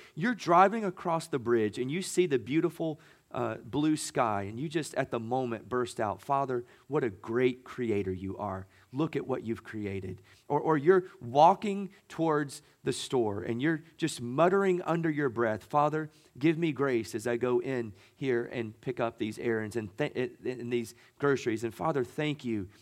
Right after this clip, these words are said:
for granting the, the monetary resources to purchase this." You're on your way to meet with someone,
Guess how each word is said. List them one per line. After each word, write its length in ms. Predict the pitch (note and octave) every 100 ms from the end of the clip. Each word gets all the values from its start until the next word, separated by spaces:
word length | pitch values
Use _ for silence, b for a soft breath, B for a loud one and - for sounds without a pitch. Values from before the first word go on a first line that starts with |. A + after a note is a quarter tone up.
| b -
for 160 | B2+
granting 560 | A2+ B2 C3 B2 A2+ G#2+
the, 200 | G2+ A2+ -
the 80 | A#2
monetary 580 | A2+ A#2+ A2 B2+ A#2
resources 720 | G#2+ A2 - G#2 F#2+ G2+ F#2 b b -
to 80 | A#2+
purchase 460 | - A#2+ - F#2+
this." 220 | A2 F#2+
You're 240 | B2+ F3 -
on 240 | E3 F3
your 140 | E3 C#3+
way 340 | A#2+ D3 C#3+
to 140 | C#3 B2
meet 260 | C3+ D#3
with 200 | C3 -
someone, 500 | - A#2+ A2+ A#2 A2